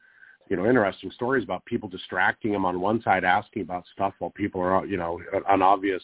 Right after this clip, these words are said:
you know, pair working the other half, you know, trying to steal stuff.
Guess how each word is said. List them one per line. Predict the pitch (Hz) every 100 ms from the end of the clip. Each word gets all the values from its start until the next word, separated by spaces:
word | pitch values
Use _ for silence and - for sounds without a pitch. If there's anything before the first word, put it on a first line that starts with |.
| - -
you | 107
know, | 85
pair | - 113 110
working | 101 90 95 - 90
the | 92
other | 85
half, | 78 104 107 - _ _ _ _ -
you | 95
know, | 85 90 -
trying | 98 90
to | -
steal | 123 127
stuff. | - 80